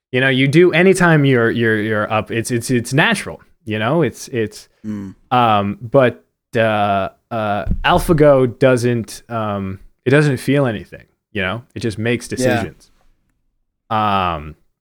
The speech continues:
Speaker 1: and so, um, AlphaGo, they say, can predict around sixty moves ahead, um, give or take a few. It usually will predict,
Speaker 2: Wow.
Speaker 1: it will be running around, like, uh, fifties predictions.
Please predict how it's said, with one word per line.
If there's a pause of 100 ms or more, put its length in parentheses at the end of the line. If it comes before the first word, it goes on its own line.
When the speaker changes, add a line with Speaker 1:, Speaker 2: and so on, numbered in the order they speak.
(960)
Speaker 1:
and
so,
um, (160)
AlphaGo,
they
say,
can
predict
around (500)
sixty
moves
ahead, (680)
um,
give
or
take (140)
a
few.
It
usually
will
predict, (100)
Speaker 2:
Wow. (200)
Speaker 1:
it
will
be
running
around,
like, (120)
uh,
fifties
predictions.